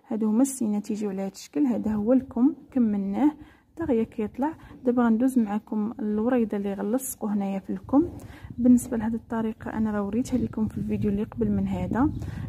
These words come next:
برمت هنايا ثلاثه الخيوطه على ثمانيه الشعرات، كنشدوا الخيط اللي في القصبه على كملو، كندوبلوه على جوج وكنبرمو ثلاثه.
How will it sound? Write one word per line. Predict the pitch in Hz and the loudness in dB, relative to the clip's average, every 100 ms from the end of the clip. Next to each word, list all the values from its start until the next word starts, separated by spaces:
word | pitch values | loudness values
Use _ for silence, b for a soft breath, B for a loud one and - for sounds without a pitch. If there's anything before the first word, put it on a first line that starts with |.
| - | 0
برمت | 226 247 240 | 4 4 4
هنايا | 226 220 220 220 214 - - | 2 2 2 0 0 -4 -6
ثلاثه | 220 277 | -6 -4
الخيوطه | 269 - 226 214 214 208 - - - | -8 -4 -2 0 -2 -6 -6 -12 -8
على | 196 208 | -4 -2
ثمانيه | 208 - 202 208 | -2 -2 -2 0
الشعرات، | 277 - 196 185 208 294 - b b b b | -2 -4 -8 -4 -2 -2 -4 b b b b
كنشدوا | 240 - 214 220 | 0 2 -2 -2
الخيط | 220 233 226 | -2 -4 -4
اللي | - 220 | -4 -6
في | - | -4
القصبه | 202 214 - 202 | -6 -6 -4 -4
على | 190 269 | -2 -2
كملو، | - 214 208 330 - B B _ | 0 2 4 2 0 B B _
كندوبلوه | 269 262 233 233 220 214 190 | 6 6 6 2 2 0 0
على | 190 202 | -2 -2
جوج | 214 262 330 - b b | 0 0 0 -6 b b
وكنبرمو | 226 - 247 226 233 247 | -4 2 4 4 4 4
ثلاثه. | 302 - 254 240 180 | 4 2 2 2 -6